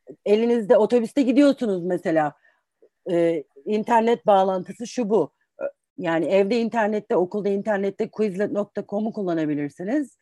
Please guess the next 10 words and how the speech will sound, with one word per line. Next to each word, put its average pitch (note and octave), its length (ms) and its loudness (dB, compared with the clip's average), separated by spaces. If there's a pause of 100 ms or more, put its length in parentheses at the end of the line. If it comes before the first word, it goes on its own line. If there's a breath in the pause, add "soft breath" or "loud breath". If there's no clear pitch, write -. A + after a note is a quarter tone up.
(360)
Çünkü G3 220 -6
o F#3 180 -2
quizler G3 480 0
falan G3 320 -4
da G3+ 60 2
hazırlıyor D#3 500 -4
size. F3 480 0 (500)
Ama A3+ 340 4
otobüste A#3 540 2
giderken, G#3+ 680 2